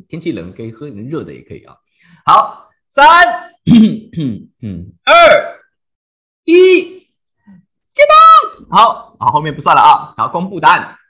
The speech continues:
答案是一百五十万盏，答案是 R，恭喜选 R 的朋友。它其实每一年都在破纪录了哈，二零一九年，二零一九年它排超过四十万盏；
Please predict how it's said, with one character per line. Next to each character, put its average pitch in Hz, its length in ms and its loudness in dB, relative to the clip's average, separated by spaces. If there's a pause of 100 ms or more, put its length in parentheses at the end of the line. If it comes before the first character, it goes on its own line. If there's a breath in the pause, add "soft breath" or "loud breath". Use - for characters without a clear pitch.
(340)
答 151 120 0 (120)
案 240 200 0
是 - 480 -6 (460)
一 269 180 2
百 151 220 -8
五 120 120 -12
十 113 140 -12
万 151 220 -8
盏， 82 240 -14
答 110 80 -4
案 139 120 -6
是 - 120 -2 (100)
R， 87 440 -6
恭 185 120 -12
喜 131 100 -16
选 127 180 -14
R 98 260 -10
的 123 100 -12
朋 101 140 -12
友。 95 240 -16 (1040)
它 254 100 -4
其 220 120 -6
实 208 180 0
每 151 140 2
一 208 80 -4
年 139 160 0
都 160 80 -2
在 - 80 0
破 139 180 -6
纪 131 220 -8
录 120 140 -12
了 87 80 -12
哈， 98 320 -12
二 220 120 0
零 165 220 -4
一 214 160 -10
九 98 380 -4
年， 107 100 -18 (140)
二 220 160 -2
零 151 180 -4
一 190 100 -6
九 117 240 -12
年 98 300 -16 (300)
它 - 160 -2
排 123 200 -6
超 160 200 -4
过 165 160 -4
四 151 240 -8
十 104 180 -8
万 110 180 -6
盏； - 280 -18